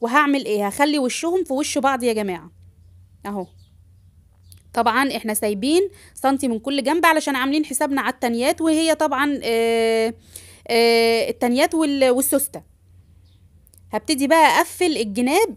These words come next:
تلات جناب، وهسيب جنب واحد علشان خاطر السوستة. بس اول حاجة هقفل الجنب اللي هو، آه، لتحت، يعني، آم، هيبقى في وش بالظبط ال-، آه، السوستة،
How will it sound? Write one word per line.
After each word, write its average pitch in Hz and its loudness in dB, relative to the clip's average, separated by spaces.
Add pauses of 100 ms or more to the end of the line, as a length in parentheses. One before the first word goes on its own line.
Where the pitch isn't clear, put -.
(160)
تلات 302 2
جناب، 214 -2
وهسيب 226 -4
جنب 294 2
واحد 277 2
علشان 220 -2
خاطر 294 -2
السوستة. 202 -6
بس 233 0
اول 294 0
حاجة 330 0 (100)
هقفل 285 -2
الجنب 240 -2
اللي 226 0
هو، 302 0 (500)
آه، 226 2
لتحت، 262 -2 (680)
يعني، 202 -10
آم، 202 -6
هيبقى 240 2
في 285 -6
وش - -2
بالظبط 233 -4
ال-، 349 -2
آه، 240 -2
السوستة، - -4